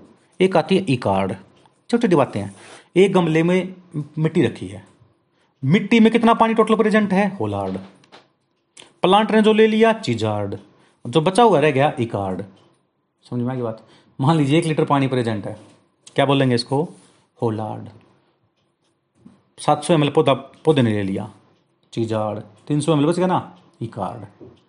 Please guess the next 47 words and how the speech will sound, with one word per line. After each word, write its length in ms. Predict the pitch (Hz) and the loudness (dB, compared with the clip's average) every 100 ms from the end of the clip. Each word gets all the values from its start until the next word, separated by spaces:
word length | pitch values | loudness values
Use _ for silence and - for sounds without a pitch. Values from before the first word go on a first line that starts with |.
| _ _ _ | _ _ _
अब 140 | - 190 | 0 2
एक 80 | 233 | 2
होता 180 | 196 | 4
है 120 | 226 - | 2 2
फ्रेश 320 | 135 131 - | 0 0 -2
वेट। 280 | 107 95 - - _ - - _ _ - _ _ _ _ _ | -4 -4 -10 -20 _ -20 -20 _ _ -20 _ _ _ _ _
अब 100 | - | 0
मैं 140 | 180 202 - - | 0 -2 -8 0
कैसे 200 | 226 233 | 0 2
पता 120 | 202 | 2
लगेगा 260 | 196 139 120 | 2 2 2
कोई 160 | - | 2
किसी 140 | 170 127 | 0 0
पौधे 220 | 175 151 | 0 -2
में 60 | 139 | -2
कितना 180 | 160 | -2
परसेंट 280 | 151 131 135 | -2 -2 -4
वाटर 240 | 107 104 104 | -4 -4 -8
है? 160 | 101 - _ | -10 -16 _
एक 100 | 151 | -10
तुलसी 240 | - 190 190 | -2 -2 0
का 80 | 165 | 0
पौधा 200 | 143 113 | 0 -2
लीजिए, 360 | 101 98 101 98 _ _ _ _ - | -4 -12 -14 -16 _ _ _ _ -12
उसको 260 | 160 165 160 165 _ _ _ | -6 -2 -2 -4 _ _ _
मिट्टी 160 | 151 151 | -6 0
को 100 | 165 | 0
गिला 160 | 156 165 | 2 0
करके 200 | 175 175 | 0 -4
बिल्कुल 200 | 180 127 | -4 0
धीरे 140 | 135 | 0
धीरे 140 | 139 | 0
पूरा 140 | 135 156 | 0 -2
निकाल 260 | 120 101 | -2 -4
लो 100 | 95 | -8
पौधे 240 | 95 104 107 | -8 -10 -10
को। 120 | - | -10
उसका 200 | 147 - | -8 0
वजन 220 | 151 156 | 0 2
किया, 220 | 147 110 117 | -2 -2 -2
मान 160 | 127 127 | 0 0
लीजिए 160 | 117 | 0
वो 40 | 131 | 0
मिला 300 | 120 120 131 | -2 -2 -4
चार 300 | 139 120 101 | -4 -4 -4
किलो 240 | 95 92 | -6 -10
का, 140 | 92 | -10